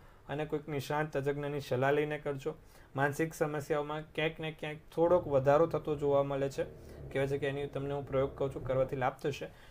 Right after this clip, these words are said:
શારીરિક રીતે કહેવાય છે કે ભાઈ મનમાં ભય ના લાગે, છુપી ચિંતાઓ ના રહે અને કહેવાય છે કે ભાઈ માનસિક સમસ્યાઓનો ઉપદ્રવ ના થાય, આ બધું તમારે ધ્યાન રાખવાનું છે. આંખને લગતી સમસ્યા ના થાય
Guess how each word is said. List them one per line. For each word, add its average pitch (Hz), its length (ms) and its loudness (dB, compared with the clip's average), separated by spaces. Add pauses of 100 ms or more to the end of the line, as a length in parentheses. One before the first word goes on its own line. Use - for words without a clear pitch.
(160)
શારીરિક 214 460 10
રીતે 165 280 4 (400)
કહેવાય 165 260 6
છે 175 100 -2
કે 185 100 -2
ભાઈ 170 260 0
મનમાં 170 500 0
ભય 156 240 10
ના 165 160 2
લાગે, 160 240 4 (100)
છુપી 165 340 -4
ચિંતાઓ 156 460 4
ના 143 160 0
રહે 147 60 2 (360)
અને 170 200 2 (100)
કહેવાય 208 240 8
છે 214 60 0
કે 208 100 -2
ભાઈ 196 300 2
માનસિક 151 500 -2
સમસ્યાઓનો 170 1120 8
ઉપદ્રવ 196 440 12
ના 190 220 8
થાય, 165 140 0 (180)
આ 170 80 2
બધું 170 280 6
તમારે 160 360 2
ધ્યાન 147 260 2
રાખવાનું 151 400 -2
છે. 170 100 0 (400)
આંખને 147 380 2
લગતી 170 320 2
સમસ્યા 156 380 -2
ના 156 100 -2
થાય 156 140 0